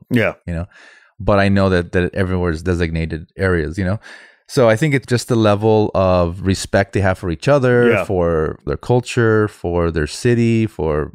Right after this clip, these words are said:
Speaker 2: it's like multiple layers of respect
Speaker 1: Mm-hmm.
Speaker 2: that is shown time and time again.
Speaker 1: Sure.
Speaker 2: And it's awesome, you know, when you're coming from a country where people give a fuck,
Speaker 1: Right.
Speaker 2: <laughs> you know, then you're like, "Yeah, you know,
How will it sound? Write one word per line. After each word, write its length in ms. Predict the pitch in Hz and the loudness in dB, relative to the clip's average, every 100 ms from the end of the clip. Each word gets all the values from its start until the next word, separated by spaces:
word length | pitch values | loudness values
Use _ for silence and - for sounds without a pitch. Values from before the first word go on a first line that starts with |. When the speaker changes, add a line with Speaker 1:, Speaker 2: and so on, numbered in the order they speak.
| - | -14
Speaker 2:
it's 160 | - | -6
like 140 | 95 - | -4 0
multiple 720 | 110 117 101 - 101 95 - | 0 0 -2 -2 -2 -2 -6
layers 460 | 95 92 87 85 80 | -2 0 0 -2 -2
of 260 | 82 82 | -6 -4
respect 640 | 87 - - 85 78 _ - _ _ 117 | -4 -4 -2 -2 -2 _ -20 _ _ -2
Speaker 1:
Mm-hmm. 120 | 107 | 2
Speaker 2:
that 280 | 101 101 87 | 2 0 -2
is 100 | 85 | -6
shown 560 | - 104 90 85 85 - _ _ _ - | -2 0 0 0 -4 -8 _ _ _ -4
time 280 | 107 107 | -2 0
and 80 | 95 | -2
time 200 | 92 90 | -2 -2
again. 300 | 82 87 85 | -2 0 0
Speaker 1:
Sure. 280 | 80 120 98 - - _ _ | 2 0 -2 -6 -20 _ _
Speaker 2:
And 440 | 98 95 87 85 - _ _ | 0 2 2 0 -4 _ _
it's 140 | 107 95 | -4 0
awesome, 480 | 104 131 73 69 - | 0 0 -4 -10 -10
you 100 | 104 | -4
know, 80 | 90 | -2
when 120 | 92 | 0
you're 100 | 87 | -2
coming 300 | - 101 98 | -2 -2 -2
from 360 | 90 95 82 82 _ - - _ 90 | -2 -2 -2 -6 _ -20 -20 _ -4
a 80 | |
country 640 | 85 95 90 92 85 82 82 - | 0 0 0 0 0 -2 -10 -10
where 480 | - 82 80 76 - _ | -4 0 0 -2 -6 _
people 340 | - 90 80 85 - | -6 -2 -2 -6 -6
give 140 | 92 | -4
a 40 | 80 | -2
fuck, 440 | - 95 87 - _ _ - | -2 -4 -4 -14 _ _ -2
Speaker 1:
Right. 300 | 107 95 - _ - - | 0 0 -4 _ -4 -4
Speaker 2:
<laughs> 320 | 277 - - | -2 -4 -4
you 100 | 131 | -2
know, 160 | 120 143 - - - - - - - | 0 -2 -6 -20 -20 -20 -20 -10 -2
then 140 | 95 | 2
you're 140 | 92 | 2
like, 380 | 85 82 82 - - - - - | 2 0 -2 -8 -20 -20 -20 -10
"Yeah, 240 | 139 202 147 | -4 -2 0
you 160 | 107 | 0
know, 300 | 113 117 131 | 0 0 -4